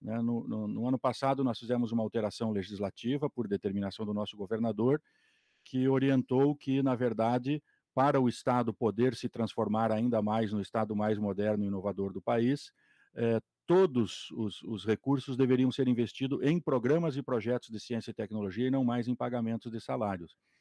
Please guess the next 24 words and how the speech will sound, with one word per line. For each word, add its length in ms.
Então, 160
essa 200
alteração 500
legislativa 640
representou 720
um 120
impacto 500
bastante 420
grande 280
no 120
volume 540
de 120
recursos 540
disponível 600
para 180
investir 540
em 100
programas 520
e 60
projetos 460
de 100
ciência 300
e 40
tecnologia. 760